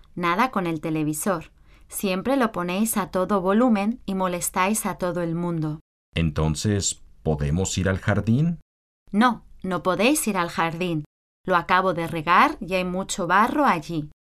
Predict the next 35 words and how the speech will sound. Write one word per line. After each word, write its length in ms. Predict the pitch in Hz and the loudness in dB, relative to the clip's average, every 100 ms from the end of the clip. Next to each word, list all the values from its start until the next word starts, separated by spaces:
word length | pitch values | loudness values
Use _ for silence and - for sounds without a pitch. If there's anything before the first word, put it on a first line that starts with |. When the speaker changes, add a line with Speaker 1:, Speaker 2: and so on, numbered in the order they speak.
| _ _ _ | _ _ _
Speaker 1:
Os 200 | - 175 | -4 -2
vais 280 | 190 175 170 | 0 -2 -2
a 40 | |
ensuciar 580 | 165 160 170 - 214 208 | -2 -4 -8 -2 2 2
los 180 | 175 165 | 0 -6
zapatos 560 | 180 165 240 320 381 226 | -4 2 2 2 -2 -2
y 40 | |
la 160 | 175 165 | -2 -2
ropa. 420 | 170 160 160 156 - - - - | -4 -6 -8 -12 -20 -20 -20 -6
Speaker 2:
Bueno, 500 | 107 98 101 80 71 - - - - | 0 4 4 4 0 -8 -20 -20 -18
solo 420 | - - 165 165 | -6 0 2 4
nos 240 | 156 92 - | 4 2 0
queda 280 | 120 135 | 0 2
la 140 | 123 90 | 2 2
biblioteca 880 | 80 90 78 78 73 - 147 147 104 | 2 0 2 2 0 0 0 2 0
de 100 | 85 | 0
papá. 440 | 85 - 73 67 - - - - | 0 0 -2 -4 -12 -20 -20 -2
Es 200 | 156 147 | 0 2
un 140 | 170 | 4
buen 220 | 120 123 127 | 4 4 4
lugar 400 | 80 92 143 - | 2 2 2 2
para 200 | 90 82 | 2 2
leer. 420 | 78 71 71 - - _ _ _ _ _ _ - | 2 0 -2 -6 -16 _ _ _ _ _ _ -4
Speaker 1:
No 100 | 196 | -2
penséis 520 | 190 175 - 254 - | 0 0 0 0 2
en 140 | 262 | 2
eso. 400 | 214 180 - - - - - - | 2 0 -8 -10 -14 -20 -20 -6
Ahora 280 | 165 170 170 | -2 0 0
mismo 460 | 175 196 214 277 285 | -2 -2 0 2 4
la 140 | 196 | 4
voy 200 | 175 180 | 2 0
a 80 | 165 | -2
barrer 460 | 160 160 185 269 | -2 -2 0 0
y 100 | 302 | -2
limpiar. 640 | 185 170 156 185 165 156 | -4 -6 -6 -4 -4 -4